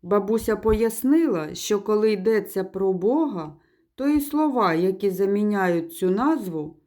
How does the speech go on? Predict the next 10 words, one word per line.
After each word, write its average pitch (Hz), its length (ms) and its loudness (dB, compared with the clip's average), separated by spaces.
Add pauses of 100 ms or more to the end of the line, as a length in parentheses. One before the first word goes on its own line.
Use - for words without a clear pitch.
(720)
знайменники, 180 1000 0
казали 165 600 -2
на 165 140 2
них 160 240 0
бабуся, 156 640 -6 (360)
треба 233 380 2
писати 269 680 -2
з 185 100 -8
великої 214 640 2
літери. 175 680 -6